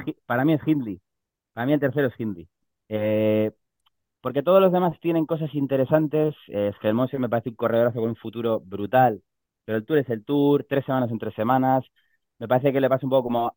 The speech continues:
a O'Connor, ¿no? Que tuvo su año brillante, este año parece que vuelve a estar bien, pero yo creo que tres semanas se le pueden hacer largas, Yates,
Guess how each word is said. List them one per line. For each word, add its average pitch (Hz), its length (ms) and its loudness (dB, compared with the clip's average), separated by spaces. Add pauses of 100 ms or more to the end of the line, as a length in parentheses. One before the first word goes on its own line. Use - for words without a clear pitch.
(140)
a 113 180 -2
O'Connor, 113 420 0
¿no? 143 280 -4
Que 104 180 -6
tuvo 120 280 -6
su 131 120 -6
año 120 160 -2
brillante, 139 600 2
este 117 160 -4
año 127 140 -2
parece 120 180 -2
que 110 60 -2
vuelve 117 200 0
a 113 40 -6
estar 113 240 -2
bien, 147 500 2
pero 107 200 -2
yo 110 120 -4
creo 113 140 -4
que 113 80 -8
tres 107 140 -8
semanas 110 360 -2 (340)
se 107 100 -8
le 107 80 -4
pueden 107 240 0
hacer 123 220 -2
largas, 143 400 2 (480)
Yates, 135 500 0